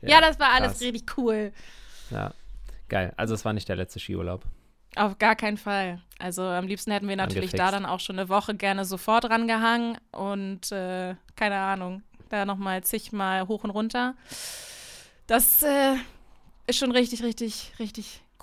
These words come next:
Speaker 2: cool gewesen, die Erfahrung, und wird öfter gemacht.
Speaker 1: Nice. Sehr cool. Sehr, sehr cool.
Speaker 2: Hab ich eigentlich
Speaker 1: War ein
Speaker 2: gefragt,
Speaker 1: bisschen
Speaker 2: ob du
Speaker 1: neidisch.
Speaker 2: Skifahren kannst?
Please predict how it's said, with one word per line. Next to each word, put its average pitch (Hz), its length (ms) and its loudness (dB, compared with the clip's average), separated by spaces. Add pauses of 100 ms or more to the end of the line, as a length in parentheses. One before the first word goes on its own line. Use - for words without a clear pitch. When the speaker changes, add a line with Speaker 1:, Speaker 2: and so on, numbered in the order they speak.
Speaker 2:
cool 226 100 2
gewesen, 190 320 -2
die 190 80 -6
Erfahrung, 185 440 -4
und 170 160 -8
wird 180 100 -2
öfter 180 240 -8
gemacht. 175 400 -10 (1300)
Speaker 1:
Nice. - 340 -10 (460)
Sehr 175 260 -2
cool. 104 160 0 (400)
Sehr, 107 220 -6
sehr 104 240 -4
cool. 98 180 -2 (1200)
Speaker 2:
Hab 226 120 -2
ich 269 80 6
eigentlich 226 280 6
Speaker 1:
War 208 80 2
ein 208 40 4
Speaker 2:
gefragt, - 20 4
Speaker 1:
bisschen 196 220 0
Speaker 2:
ob 190 40 0
du 214 80 2
Speaker 1:
neidisch. 247 140 0
Speaker 2:
Skifahren 320 400 -4
kannst? 330 500 -8